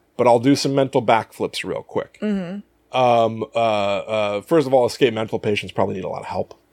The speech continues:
Speaker 2: Yeah.
Speaker 1: Probably be caring for these people.
Speaker 2: Certainly.
Speaker 1: But certainly we've, it's been the stock scary thing forever.
Speaker 2: Yeah.
Speaker 1: Zombie referring to somebody who has been, like, lobotomized
Speaker 2: Mm-hmm.
Speaker 1: or something like that is what calls to mind for me.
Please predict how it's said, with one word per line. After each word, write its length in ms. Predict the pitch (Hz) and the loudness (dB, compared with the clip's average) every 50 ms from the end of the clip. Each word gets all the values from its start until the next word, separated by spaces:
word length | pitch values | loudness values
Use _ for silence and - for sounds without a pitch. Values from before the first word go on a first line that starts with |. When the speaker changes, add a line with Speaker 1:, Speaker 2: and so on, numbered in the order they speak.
| _ _ | _ _
Speaker 2:
Yeah. 260 | - 165 160 - - - | 0 2 2 2 2 -2
Speaker 1:
Probably 420 | - - 90 - 92 92 92 90 | -4 -4 -4 -4 -4 -4 -8 -10
be 80 | 92 101 _ _ _ _ _ _ _ _ | -10 -14 _ _ _ _ _ _ _ _
caring 260 | - 120 101 104 107 | 2 2 2 2 0
for 120 | - - 113 | -4 -4 -4
these 140 | 107 107 | -4 -4
people. 320 | - - 110 98 - 113 107 - | -2 -2 -2 0 0 -2 -4 -4
Speaker 2:
Certainly. 640 | - - - - - 240 175 - 127 - 135 - - | -6 -8 -4 0 2 2 0 0 -4 -10 -10 -10 -10
Speaker 1:
But 360 | 147 120 110 143 139 135 135 | -6 0 4 4 4 4 2
certainly 360 | 131 - 151 139 123 123 127 123 | 2 2 4 4 4 2 -2 -2
we've, 320 | 117 120 117 107 101 - - - - - - | -2 -2 -4 -4 -6 -10 -18 -20 -20 -12 -8
it's 200 | 120 120 107 - | -6 -6 -6 -2
been 160 | - 139 123 | -2 0 0
the 80 | 117 117 | 0 0
stock 560 | - - - 127 107 107 101 - - - - - | 0 0 2 2 2 2 0 -4 -10 -20 -14 -8
scary 420 | - - - - 113 107 104 107 | -6 -2 0 2 2 2 2 0
thing 220 | - - 101 101 | 0 -2 -4 -4
forever. 420 | 98 - 98 95 95 - - - _ _ | -4 -4 -4 -4 -4 -6 -10 -12 _ _
Speaker 2:
Yeah. 220 | - 175 - - - _ _ _ - 123 | -2 -2 -2 -2 -6 _ _ _ -14 -12
Speaker 1:
Zombie 560 | 117 107 107 135 135 151 156 156 143 139 143 | -8 -2 2 4 6 6 4 4 4 4 4
referring 460 | 143 139 139 131 - 151 131 131 127 | 6 4 4 2 2 0 0 0 -2
to 100 | - 127 | -4 -6
somebody 580 | 113 - - 127 117 107 110 110 110 110 107 104 _ _ _ _ _ _ _ | -4 -2 -2 -2 -2 -2 -4 -4 -4 -6 -8 -10 _ _ _ _ _ _ _
who 180 | _ - 117 110 | _ -6 -4 0
has 300 | 98 117 117 117 110 104 | 2 4 4 4 2 0
been, 300 | 98 113 107 104 104 104 | -2 -2 -2 -2 -2 -4
like, 320 | 104 98 92 98 98 - _ _ _ _ | -6 -6 -6 -6 -8 -10 _ _ _ _
lobotomized 1040 | - 107 113 113 110 104 95 104 104 104 104 104 101 104 - - - - - - - | -10 -6 -2 -2 -2 0 0 0 0 0 -2 -2 -6 -8 -12 -16 -18 -18 -18 -8 -4
Speaker 2:
Mm-hmm. 580 | 208 214 214 202 208 185 180 185 208 226 - 104 | 0 2 2 2 2 0 -4 -6 -8 -6 -6 -6
Speaker 1:
or 80 | 170 | -4
something 380 | - - 110 101 95 107 104 98 | -2 0 0 0 -2 -4 -6 -6
like 180 | 92 95 95 | -6 -8 -6
that 180 | - 104 92 82 | -4 -4 -2 -2
is 120 | 92 104 | -2 -4
what 120 | 110 110 98 | -4 -4 0
calls 280 | - 131 120 117 117 | 4 4 4 4 4
to 80 | - 127 | 2 0
mind 280 | 113 110 110 104 101 - | 0 0 0 -2 -2 -4
for 80 | - 101 | -6 -4
me. 340 | 104 104 92 76 - - | -4 -4 -6 -8 -8 -12